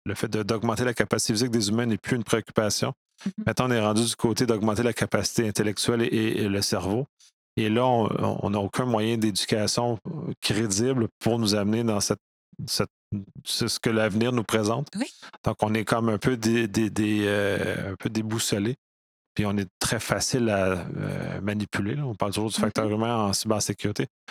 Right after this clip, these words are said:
Speaker 1: parce qu'on n'a jamais considéré sa place dans, dans, dans le système. Euh, contrairement à l'époque de l'industrialisation, on considérait l'humain comme étant une partie
Speaker 2: Mhm.
Speaker 1: intégrante de, de cette, euh, industrialisation-là, là.
Speaker 2: Oui, absolument. Et puis, euh, justement, il y a un autre point aussi que je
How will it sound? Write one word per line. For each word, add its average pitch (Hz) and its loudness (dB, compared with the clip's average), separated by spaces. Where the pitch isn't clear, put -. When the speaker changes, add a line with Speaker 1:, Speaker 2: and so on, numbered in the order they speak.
Speaker 1:
parce 101 2
qu'on 110 0
n'a 104 2
jamais 110 0
considéré 113 0
sa 107 0
place 107 -2
dans, 95 -2
dans, 95 -2
dans 92 -4
le 92 -6
système. - -4
Euh, 98 -2
contrairement 107 0
à 101 2
l'époque 98 -2
de 104 2
l'industrialisation, 98 -2
on 113 -4
considérait 101 -2
l'humain 107 -2
comme 101 -2
étant 104 -2
une 104 -2
partie 170 0
Speaker 2:
Mhm. 120 2
Speaker 1:
intégrante 98 0
de, 95 -2
de 92 -4
cette, - -6
euh, 92 -4
industrialisation-là, 98 -2
là. 120 -4
Speaker 2:
Oui, 254 4
absolument. 208 4
Et 180 0
puis, 190 0
euh, 160 2
justement, 165 0
il 226 0
y 180 2
a 160 2
un 156 0
autre 160 -2
point 220 0
aussi 175 0
que 165 -2
je 143 -4